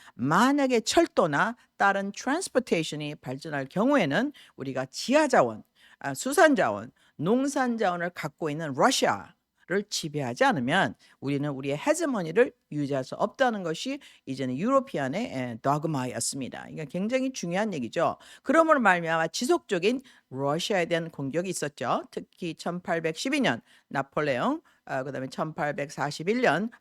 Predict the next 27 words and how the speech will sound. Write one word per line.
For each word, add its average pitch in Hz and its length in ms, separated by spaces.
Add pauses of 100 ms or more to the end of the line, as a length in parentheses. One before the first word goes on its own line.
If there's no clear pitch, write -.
바바로사, 147 800 (200)
아, 139 120
독일이 147 420
또 170 120
한번 147 280
공격했죠. 151 760 (280)
아, 160 260
그러면 277 400
다음에 226 340
일어난, 185 560
아, 151 260
전쟁이 147 440
무엇입니까? 143 720
사실은 147 340
우크라이나, 147 720 (240)
아, 139 180
충돌인 262 580
것입니다. 170 520 (380)
근데 285 200
우리가, 196 460
아, 156 260
저는 160 320
이제 147 240
기독교인으로서 147 920 (160)
성서적인 269 880
입장으로 151 440
봐서는 143 520